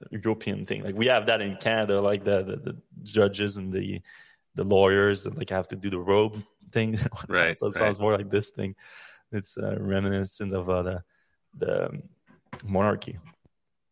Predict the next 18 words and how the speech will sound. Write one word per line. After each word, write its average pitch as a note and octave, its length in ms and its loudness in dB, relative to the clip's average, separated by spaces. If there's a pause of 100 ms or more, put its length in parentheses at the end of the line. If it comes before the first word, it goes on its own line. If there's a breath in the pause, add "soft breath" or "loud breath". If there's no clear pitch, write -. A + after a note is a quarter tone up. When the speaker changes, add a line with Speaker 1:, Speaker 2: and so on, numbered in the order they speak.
(380)
Speaker 1:
Anyway, B2+ 280 4
she D3+ 300 -2
is D3 120 0
also C#3 640 2 (320)
the A2 140 0
judge A#2 440 4
on G#2+ 300 4
the G#2 460 2
C B2 340 -4
E B2 60 4
O B2+ 100 6
compensation A2 840 0 (160)
plan, F#2+ 460 4 (320 soft breath)
which G#2+ 260 2
Elon B2+ 380 4
didn't G2+ 340 0
wanna C#3 260 8
settle. G#2 540 -2